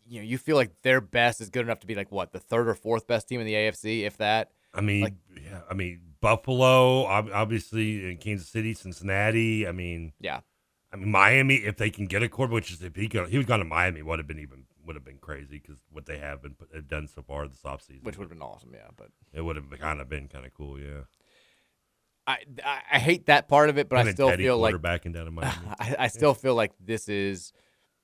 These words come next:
Speaker 1: this is the best case scenario for him, and I'd love to see him get it done in Baltimore. I mean, you've,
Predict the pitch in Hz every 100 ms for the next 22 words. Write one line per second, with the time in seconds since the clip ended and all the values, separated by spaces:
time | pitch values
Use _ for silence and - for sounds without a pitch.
0 | _ - 123 135 123 107 101 101 - 95
1 | - 82 82 85 - 80 58 - _ -
2 | 107 104 98 85 _ _ _ _ 123 113
3 | 120 113 110 113 107 104 104 107 104 113
4 | 120 127 139 165